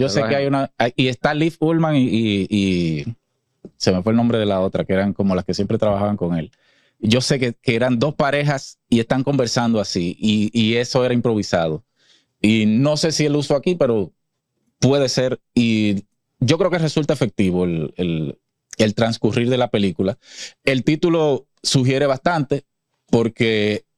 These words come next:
Speaker 2: realmente se trata de eso. Los personajes tienen la idea de llegar a un lugar para pasar un buen rato.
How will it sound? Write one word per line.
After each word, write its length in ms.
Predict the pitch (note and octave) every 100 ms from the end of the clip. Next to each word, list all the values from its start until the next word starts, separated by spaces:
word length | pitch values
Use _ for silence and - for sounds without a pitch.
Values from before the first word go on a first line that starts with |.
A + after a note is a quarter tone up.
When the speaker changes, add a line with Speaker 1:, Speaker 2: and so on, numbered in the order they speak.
| _ _ C3
Speaker 2:
realmente 840 | B2 B2+ C#3 D3 C#3+ C#3 C3+ B2 - _
se 200 | - C3
trata 300 | A2+ B2+ C3
de 220 | C3 C3 C#3+
eso. 300 | - G#2+ B2 _ _ _ -
Los 180 | A2+
personajes 540 | G#2+ A#2 A#2 B2 D3 C3+ _ -
tienen 600 | C3 C#3+ D3+ C#3+ A#2+ A#2+
la 200 | B2 C3+
idea 300 | C3 C3+ B2
de 100 | A#2+
llegar 280 | A2 G#2+ B2
a 60 |
un 80 | B2+
lugar 520 | B2 A2 G#2+ G2 A2+ - _ _ _
para 400 | G#2+ G#2 G2+ G2
pasar 340 | G#2+ - A#2
un 140 | B2 B2
buen 180 | A#2 A2
rato. 420 | G#2+ F2+ -